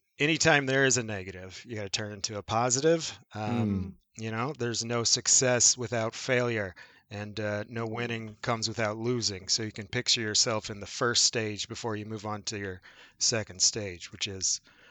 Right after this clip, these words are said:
Speaker 1: hopefully success. At the very least, it will be realizing who you are on your journey towards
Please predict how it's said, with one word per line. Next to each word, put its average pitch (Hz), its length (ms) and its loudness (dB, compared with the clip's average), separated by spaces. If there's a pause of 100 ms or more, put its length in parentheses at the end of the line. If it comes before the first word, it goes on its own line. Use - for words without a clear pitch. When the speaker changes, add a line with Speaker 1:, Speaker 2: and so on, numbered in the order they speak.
(140)
Speaker 1:
hopefully 107 560 -2
success. - 760 0
At 107 120 -10
the 110 80 -4
very 123 240 2
least, 113 380 0
it 113 100 -8
will 107 140 -8
be 101 180 -6
realizing 104 640 -4
who 101 140 -8
you 101 200 -8
are 101 400 -4
on 104 140 -10
your 98 160 -10
journey 95 500 -10 (420)
towards 98 640 -4